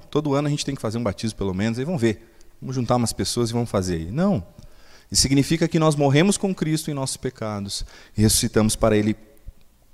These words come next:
para, com ele para uma nova vida. Mais um. O batismo é a forma escolhida por Deus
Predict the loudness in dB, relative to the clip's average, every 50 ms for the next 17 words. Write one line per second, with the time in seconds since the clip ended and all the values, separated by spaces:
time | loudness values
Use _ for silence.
0 | -20 -10 _ -6 -4 -2 0 2 2 0 0 -4 -10 8 10 10 10 10 6 6
1 | 4 2 0 0 0 2 2 4 4 4 4 6 4 4 2 2 -2 -4 -6 -6
2 | -10 -14 -14 _ _ -20 -20 -18 -18 -18 -18 -20 -20 -20 _ -6 0 0 2 2
3 | 0 -2 -4 -6 -10 -18 -20 -20 -20 _ -20 -20 _ _ _ _ _ -20 -20 -20
4 | -20 -20 -20 -20 _ _ -20 _ _ _ _ _ 2 2 2 4 4 0 2 2
5 | 2 2 2 4 4 2 2 2 4 6 6 6 6 6 4 6 4 4 2 4
6 | 4 4 4 6 4 6 6 6 6 6 2 4 2 0 -2 -2 -4 -6 -8 -8
7 | -8